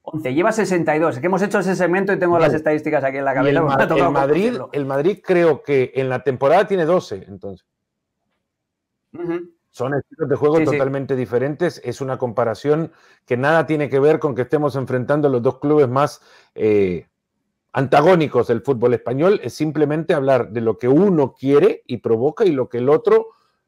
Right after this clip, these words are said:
Speaker 2: no quiere provocar. Pero es simplemente eso. No, no, no se enojen conmigo ni me tagueen.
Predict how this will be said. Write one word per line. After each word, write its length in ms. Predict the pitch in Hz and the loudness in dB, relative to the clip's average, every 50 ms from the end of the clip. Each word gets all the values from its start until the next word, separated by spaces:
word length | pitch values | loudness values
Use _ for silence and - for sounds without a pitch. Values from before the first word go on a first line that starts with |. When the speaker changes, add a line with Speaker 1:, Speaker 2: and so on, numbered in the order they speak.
| _ _ | _ _
Speaker 2:
no 300 | - 120 127 151 160 160 | -6 -2 0 0 -2 -2
quiere 280 | - 131 135 123 127 | -4 -2 -2 0 0
provocar. 520 | - - 127 127 185 - - 240 220 - - | 0 -2 -2 -4 -2 -2 -2 -2 -2 -2 -4
Pero 160 | - 127 127 | -4 -4 -4
es 80 | 120 - | -4 -6
simplemente 760 | - - 190 202 185 - 170 160 156 165 165 156 - 147 156 | -6 -6 -4 -4 -4 -2 -2 -2 -2 -2 -4 -4 -2 -2 -2
eso. 220 | 170 165 - 170 | -2 -4 -6 -6
No, 180 | 151 143 147 147 | -4 -4 -4 -4
no, 220 | 135 135 139 135 | -2 -4 -4 -4
no 180 | 131 135 139 139 | -4 -6 -8 -8
se 120 | - - | -6 -6
enojen 320 | 135 139 143 123 131 131 110 | -4 -4 -4 -4 -6 -8 -8
conmigo 440 | - 117 120 120 131 147 151 156 | -8 -8 -6 -6 -4 -4 -2 -2
ni 140 | 143 127 123 | -2 -2 -4
me 120 | 113 110 92 | -6 -6 -8
tagueen. 500 | - 104 95 107 101 92 87 85 80 | -10 -8 -6 -4 -4 -4 -4 -8 -12